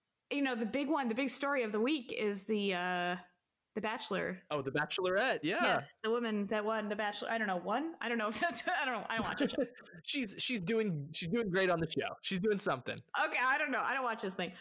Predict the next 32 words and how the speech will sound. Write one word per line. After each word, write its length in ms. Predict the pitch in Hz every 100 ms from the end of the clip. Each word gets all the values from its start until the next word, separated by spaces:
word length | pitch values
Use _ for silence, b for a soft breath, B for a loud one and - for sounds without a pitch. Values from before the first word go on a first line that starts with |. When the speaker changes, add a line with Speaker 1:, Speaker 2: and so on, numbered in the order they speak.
| 254
Speaker 1:
But 160 | 262 226 -
it 180 | 254 247
came 160 | 302
up, 140 | 277 -
like, 260 | 233 -
Speaker 2:
<laughs> 60 | -
Speaker 1:
eighty-four 360 | 294 - 277 254
times 280 | 262 247 240
on 80 | 220
my 120 | 208
Instagram, 520 | 370 - 330 214 202 208
you 60 |
know? 180 | 196 214 254 B B 180 B 220
Speaker 2:
<laughs> 560 | - 214 - 226 - -
Speaker 1:
Everybody's 460 | 381 339 240 233
talking 240 | 302 370 330
about 220 | 226 202
her. 100 | 202
And 220 | 208 240
it's 160 | 240 240
like, 280 | 233 220 -
"Oh, 360 | - 403 - - 220
look 180 | 247 294
at 80 | 392
this. 300 | 370 220 -
Somebody 360 | 220 226 262
who 80 | 254
has 180 | 214 208
a 40 | 254
cochlear 380 | 269 294 320
implant 460 | 220 190 175 190 220 -
and 300 | 208 233